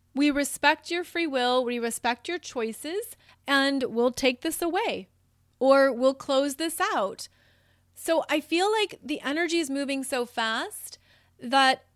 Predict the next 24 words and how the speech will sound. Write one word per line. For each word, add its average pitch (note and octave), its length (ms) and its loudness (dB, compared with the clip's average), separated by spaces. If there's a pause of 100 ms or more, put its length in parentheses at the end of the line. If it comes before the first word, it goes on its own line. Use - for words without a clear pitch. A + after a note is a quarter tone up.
there's C#4 360 2
things E4+ 480 -2
that D4 220 4
you C4+ 140 0
want C4+ 260 0
to C#4+ 60 0
be C4+ 160 0
very B3 380 -2
intentional A#3+ 960 -10
around, F#3 560 -12 (240)
and C#4 340 0 (180)
don't D#4 480 -4
necessarily D#4+ 880 -2
push D4+ 420 -2
something C#4 600 -4
away A3 760 -2 (720)
simply D4+ 400 -2
because C4 560 -2
you A#3+ 300 -4
don't A#3 460 -2
know A3 280 -2
what G#3+ 240 -2
it G3 100 -4
is, C4 400 -4